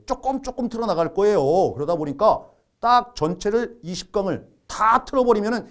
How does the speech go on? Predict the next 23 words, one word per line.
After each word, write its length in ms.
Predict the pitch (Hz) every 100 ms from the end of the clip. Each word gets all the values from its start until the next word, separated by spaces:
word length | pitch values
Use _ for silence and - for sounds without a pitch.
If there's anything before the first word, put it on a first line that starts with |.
| _
이젠 260 | 180 185 190
완성 420 | 131 151 156 151
결과물이 520 | - 143 151 139 180
나올 240 | 214 143 143
뿐인 180 | 190
겁니다. 360 | 143 110 98 - _ _
이해되셨나요? 600 | 143 175 160 151 165 226 247 _ _ _
자, 100 | 151
그래서 220 | 160 156 - _ _
순차적으로 560 | 262 269 269 254 233
들고 460 | 190 180 135 143 147 - _
절대 680 | - 233 277 - - 285 -
예습은 480 | 165 196 240 285 294
없습니다. 340 | 285 285 226 160
심화 240 | - 208
과정은. 300 | 160 123 110 - _ _ _ _ _ _ _ _ _ _ _ _ _ -
혼자 240 | 233 240 233
또 120 | 214
공부한다고 800 | 175 170 180 175 156 123 190 - -
교재 200 | 147 156
순서대로 440 | 160 214 196 151 151
보지 180 | 120
마세요. 320 | 127 110 92